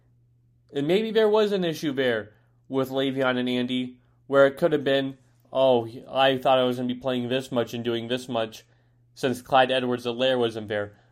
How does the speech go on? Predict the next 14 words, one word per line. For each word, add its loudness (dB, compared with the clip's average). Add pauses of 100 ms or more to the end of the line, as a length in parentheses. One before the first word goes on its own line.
(240)
But -2
that 4
wasn't -2
the -6
case -4
or -4 (300)
the -6
scheme. -6
But -2
you -2
have 2
to -4
know, 0
Le'Veon, -4